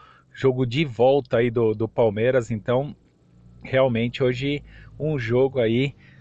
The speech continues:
decisivo pra todos os palmeirenses, por isso que eu já peço, né, pra apoiar já desde o início, pra chegar e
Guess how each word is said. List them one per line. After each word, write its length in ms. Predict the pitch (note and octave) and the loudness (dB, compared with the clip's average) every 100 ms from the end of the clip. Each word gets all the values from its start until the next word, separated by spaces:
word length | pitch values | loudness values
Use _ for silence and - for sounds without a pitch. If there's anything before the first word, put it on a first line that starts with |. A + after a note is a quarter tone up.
| - - - | -20 -20 -12
decisivo 760 | - D#3 E3+ - C#3 G#2 B2 C#3+ | 0 0 0 -2 -2 -2 -4 -4
pra 180 | - D3+ | -2 -2
todos 300 | - C#3+ C#3+ | 0 -2 -2
os 80 | C#3 | -4
palmeirenses, 560 | D#3+ D#3 B2+ A#2+ A#2 | -2 0 2 0 -2
por 140 | - F3 | -2 -4
isso 120 | F#3+ | -2
que 60 | G#3+ | 0
eu 60 | |
já 120 | G#3 | 0
peço, 380 | G#3 C#3 C#3+ - | 2 4 2 2
né, 260 | B2+ B2+ B2+ - - _ _ | -2 0 -2 -12 -20 _ _
pra 260 | B2 C3 | 0 0
apoiar 640 | C3+ B2+ - D3 A2+ A#2+ B2+ | 0 -2 2 2 4 4 2
já 140 | B2+ | 2
desde 320 | A#2 B2+ C3 | 2 0 0
o 20 | |
início, 520 | B2+ G#2+ A#2+ B2 - B2 | -2 0 -2 -2 -4 -4
pra 340 | B2+ B2 A2+ | 0 2 2
chegar 720 | G#2+ - B2+ G2 A2+ A#2+ B2+ - - - _ - | -2 -4 -4 0 2 2 0 -4 -20 -20 _ -8
e 680 | A2+ A#2 A2+ A2 G#2+ G#2 | -2 0 2 0 0 -2